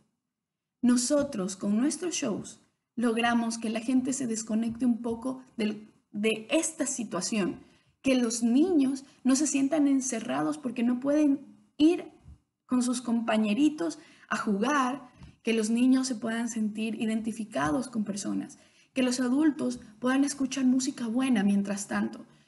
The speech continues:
que los pintores realicen diferentes situaciones, no lo sé. Tenemos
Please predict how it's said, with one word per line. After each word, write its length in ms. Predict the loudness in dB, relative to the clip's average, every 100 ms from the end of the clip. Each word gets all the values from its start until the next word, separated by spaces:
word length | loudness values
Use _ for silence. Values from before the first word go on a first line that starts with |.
| _
que 120 | -4 -2
los 160 | -2
pintores 580 | -2 -2 0 0 0 -2
realicen 420 | -4 -4 -2 -2
diferentes 580 | -2 -4 -4 -4 -4 -4
situaciones, 640 | -6 -8 -6 0 0 0 -6 -4
no 80 |
lo 160 | -2 -2
sé. 320 | -8 -12 -14 -14 -16 -16 _ _ -2
Tenemos 500 | 2 4 4 2